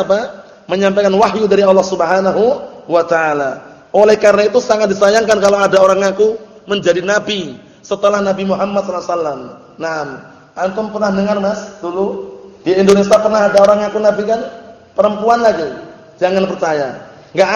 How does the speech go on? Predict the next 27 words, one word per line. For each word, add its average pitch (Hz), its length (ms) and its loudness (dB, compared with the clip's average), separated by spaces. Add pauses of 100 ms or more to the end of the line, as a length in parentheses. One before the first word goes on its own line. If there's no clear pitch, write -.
ada 208 140 2
nabi 190 160 2
perempuan 185 400 0
itu. 151 220 -10 (340)
Paham 175 160 -4
ya? 185 480 -4
Nggak 180 140 2 (100)
ada 202 160 2
nabi 190 240 0
perempuan. 175 500 0 (480)
Nabi 214 480 2
itu 240 160 2
adalah 220 560 2
lelaki 214 560 2 (240)
dan 208 240 4
itu 247 160 -2
pun 262 160 0
sudah 240 160 2
ditutup 247 400 -2
oleh 233 160 2
Nabi 208 240 0
kita 208 160 0
Muhammad 214 640 -6 (400)
sallallahu 226 640 0
alaihi 202 320 -2
wa 190 160 0
ala 185 160 0